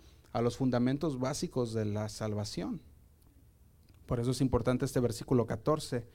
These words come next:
porque todo el evangelio es fundamento en la encarnación. Todo se fundamenta en la carna-, en la encarnación, en que Dios, el Verbo, se hizo carne. Y es un fundamento del cristiano. Fíjate, Juan uno catorce, volvemos,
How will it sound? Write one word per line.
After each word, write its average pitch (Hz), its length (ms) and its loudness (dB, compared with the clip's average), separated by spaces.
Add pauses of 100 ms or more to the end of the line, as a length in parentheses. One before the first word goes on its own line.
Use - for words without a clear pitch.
(320)
porque 117 240 2
todo 147 240 2
el 190 60 8
evangelio 143 800 2 (800)
es - 140 -6
fundamento 131 540 4
en 131 60 4
la 123 40 2
encarnación. 117 640 -2 (640)
Todo 127 180 2
se 143 140 -2
fundamenta 123 600 0
en 135 60 2
la 113 100 -2
carna-, 104 300 -6 (160)
en 110 80 -6
la 107 80 0
encarnación, 101 560 -8 (480)
en 110 140 -4
que 107 180 -4
Dios, 139 420 0
el 113 120 -2
Verbo, 135 340 0
se 113 160 -2
hizo 117 320 -6
carne. 113 400 -6 (720)
Y - 80 -4
es 107 80 0
un 123 120 0
fundamento 113 420 2
del 110 100 2
cristiano. 143 500 -2
Fíjate, 131 320 2
Juan 143 280 4
uno 151 180 6
catorce, 165 540 4
volvemos, 160 600 4